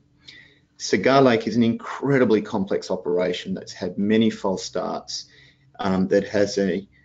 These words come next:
um, absolutely unique set of skill sets in its workforce. And it is not the sort of mine that you could turn on, send everyone home for a few years,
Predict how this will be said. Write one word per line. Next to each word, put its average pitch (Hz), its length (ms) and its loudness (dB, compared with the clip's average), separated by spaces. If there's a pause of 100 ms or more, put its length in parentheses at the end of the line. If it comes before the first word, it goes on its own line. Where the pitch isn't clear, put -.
(280)
um, 92 260 -6 (300)
absolutely 113 600 2
unique 104 520 2
set 101 220 0
of 98 100 -2
skill 101 300 -2
sets - 400 -4
in 95 80 -2
its - 180 -8
workforce. - 680 -2 (480)
And 110 320 4
it 110 240 2
is 107 180 0
not 120 320 2
the 127 80 -6
sort 131 220 2
of 107 60 2
mine 101 300 0
that 104 160 -4
you 104 120 -2
could 98 240 -8
turn 107 320 -2
on, 98 400 -4 (240)
send 110 300 2
everyone 101 380 4
home 104 280 0
for 101 120 -2
a 95 60 -2
few - 200 -4
years, 92 440 -4